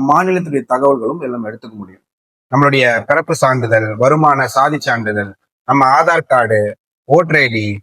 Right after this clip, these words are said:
பான் கார்டு, பாஸ்போர்ட், நம்ம வண்டி வச்சிருந்தோம் அப்படின்னா வண்டியோட இன்சூரன்ஸ் போட்டோம்னா அந்த இன்சூரன்ஸ், நமக்கான இன்சூரன்ஸ், அது போக நம்ம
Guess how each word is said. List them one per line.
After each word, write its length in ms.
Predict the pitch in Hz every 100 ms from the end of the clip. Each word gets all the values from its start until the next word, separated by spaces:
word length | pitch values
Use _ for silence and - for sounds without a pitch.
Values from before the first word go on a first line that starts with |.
| -
பான் 280 | 135 165 156
கார்டு, 500 | 139 110 104 101 - _ _ _ -
பாஸ்போர்ட், 800 | 147 180 - 151 117 107 104 104 -
நம்ம 220 | 135 143
வண்டி 680 | 135 147 175 185 147 123 107
வச்சிருந்தோம் 520 | 117 110 131 127 117
அப்படின்னா 260 | 107 120 175
வண்டியோட 520 | - 147 156 135 135
இன்சூரன்ஸ் 420 | 160 185 170 147
போட்டோம்னா 240 | 160 - 131
அந்த 140 | 123
இன்சூரன்ஸ், 640 | 127 - 139 110 104 101 98 _ _ -
நமக்கான 460 | 147 175 170 151 120
இன்சூரன்ஸ், 520 | 117 117 104 - 98 - _ _
அது 240 | - 165 190
போக 240 | 196 202
நம்ம 500 | 190 160 139 120 113